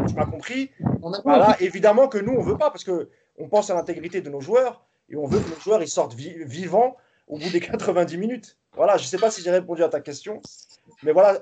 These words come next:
Speaker 1: je pense avoir répondu, euh, pour, euh, je pense qu'on pense tous à peu près la même chose quand on supporte, euh,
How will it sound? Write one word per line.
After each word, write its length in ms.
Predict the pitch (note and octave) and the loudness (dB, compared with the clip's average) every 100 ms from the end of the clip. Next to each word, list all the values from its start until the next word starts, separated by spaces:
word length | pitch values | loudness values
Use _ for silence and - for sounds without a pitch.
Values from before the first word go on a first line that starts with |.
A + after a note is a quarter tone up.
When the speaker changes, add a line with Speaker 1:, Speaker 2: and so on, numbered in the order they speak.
| E3+ | -6
Speaker 1:
je 160 | C#3+ | -6
pense 260 | F3 A#3 A3 | 2 2 4
avoir 180 | G3 F#3 | 2 2
répondu, 440 | F#3 F#3+ F3 G#3+ | 0 -8 -10 -4
euh, 240 | G#3+ E3+ | -2 -2
pour, 400 | D#3 F#3 E3+ D3+ | -2 -6 -4 -2
euh, 300 | C#3+ C3 A#2 G#2+ _ | -2 -4 -6 -10 _
je 80 | - | -12
pense 180 | D3+ D#3 | -10 -10
qu'on 100 | D#3+ | -6
pense 220 | E3 E3+ | -6 -6
tous 160 | A3 G#3 | -6 -6
à 60 | |
peu 80 | E3+ | -6
près 140 | - | -2
la 80 | D#3+ | -2
même 100 | D3+ | -2
chose 180 | F3 G#3+ | -8 -8
quand 140 | D3 | -8
on 40 | C#3+ | -16
supporte, 400 | C3 C#3 E3 - | -14 -6 -6 -6
euh, 140 | B2 | -8